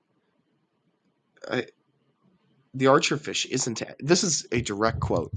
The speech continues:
"The archerfish isn't actually cute. They're a beautiful species of fish with fascinating abilities." Like,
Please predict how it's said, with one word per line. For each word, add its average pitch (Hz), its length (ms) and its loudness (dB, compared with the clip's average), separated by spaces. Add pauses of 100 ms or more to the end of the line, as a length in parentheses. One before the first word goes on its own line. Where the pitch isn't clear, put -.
"The 123 100 2
archerfish 131 520 2
isn't 107 240 -6
actually 110 420 -6
cute. - 340 -6 (300)
They're 147 140 6
a 113 60 6
beautiful 120 580 -2
species 82 560 -8
of - 80 -18
fish - 380 -8 (340)
with 113 220 -10
fascinating 104 600 2
abilities." - 720 -6 (280)
Like, - 140 -4